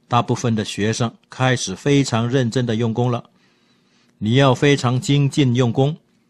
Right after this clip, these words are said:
依照指示用功，要正确了解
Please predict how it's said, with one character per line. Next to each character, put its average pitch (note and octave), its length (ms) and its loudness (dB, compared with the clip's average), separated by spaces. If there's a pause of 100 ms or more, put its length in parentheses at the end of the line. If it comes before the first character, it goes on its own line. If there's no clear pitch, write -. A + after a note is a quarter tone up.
(200)
依 C3 120 -4
照 B2 220 2
指 G2 240 -6
示 A2 220 -2
用 A2+ 160 0
功， A2 200 -2 (680)
要 C#3 180 2
正 E3+ 300 0
确 D3 220 2
了 C3 280 0
解 G#2+ 300 -2